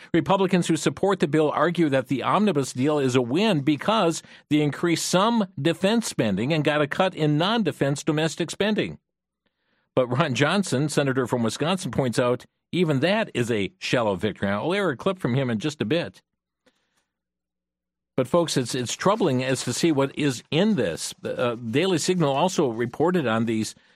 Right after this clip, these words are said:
woke earmarks in the omnibus spending bill,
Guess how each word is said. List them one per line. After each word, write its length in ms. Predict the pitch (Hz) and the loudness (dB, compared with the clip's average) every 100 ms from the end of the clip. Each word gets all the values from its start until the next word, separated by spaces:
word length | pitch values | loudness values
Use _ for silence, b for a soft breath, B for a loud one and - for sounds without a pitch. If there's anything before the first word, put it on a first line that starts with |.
| b b | b b
woke 400 | 107 151 190 - 131 | 0 2 2 -2 -2
earmarks 640 | 156 220 170 92 92 - | 2 4 2 0 -4 -4
in 160 | 151 131 | -2 -2
the 140 | 120 | -2
omnibus 500 | 120 117 107 107 - - | 0 0 0 -2 -4 -10
spending 400 | - 120 95 90 | -4 -2 0 -2
bill, 380 | 87 87 131 | -2 -2 -2